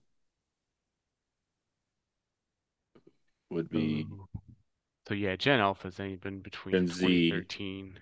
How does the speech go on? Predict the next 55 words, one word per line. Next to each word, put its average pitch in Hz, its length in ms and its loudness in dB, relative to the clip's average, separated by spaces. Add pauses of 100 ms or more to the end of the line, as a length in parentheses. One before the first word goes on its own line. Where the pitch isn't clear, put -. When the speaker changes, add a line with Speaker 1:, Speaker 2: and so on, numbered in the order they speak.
Speaker 2:
and 98 120 -18
twenty 98 320 -10
twenty-five. 92 680 -12
They, - 100 -16
'cause 101 300 -12
Gen 123 260 4
Z 107 260 -2
is 98 200 -10
nineteen 101 340 -8
ninety-five 98 460 -10
to 101 80 -14
twenty - 360 -14
twelve, - 480 -14
roughly. - 500 -16 (400)
Speaker 1:
Okay, 95 120 4
so 85 100 8
that'd 104 120 10
be 98 140 12
Gen 82 220 8
G, 80 160 0
that'd 92 260 10
be 82 100 10
Gen 80 280 4
Z 78 240 2
then. 76 200 -2
So - 120 -8
twenty 82 240 2
twelve 78 240 4
would 71 60 -2
be, 80 160 4
Speaker 2:
Yeah. 78 120 -8
Speaker 1:
they 82 180 6
would 82 160 8
be 80 140 2
twenty, 78 680 0 (760)
they 85 100 4
would 80 100 6
be 82 80 6
turning 80 280 2
twenty. - 400 -8 (640)
Then 82 120 2
the, 80 240 2
Speaker 2:
Yeah. - 160 -16 (220)
Speaker 1:
you 82 80 -6
know, 80 120 2
whatever 101 300 12
the 87 60 10
thirty 92 380 10
to 85 220 10
whatever, 82 600 6 (200)
you 85 120 -8
know, 80 320 -8
whatever 82 340 6
I 80 140 2
am. 76 280 -2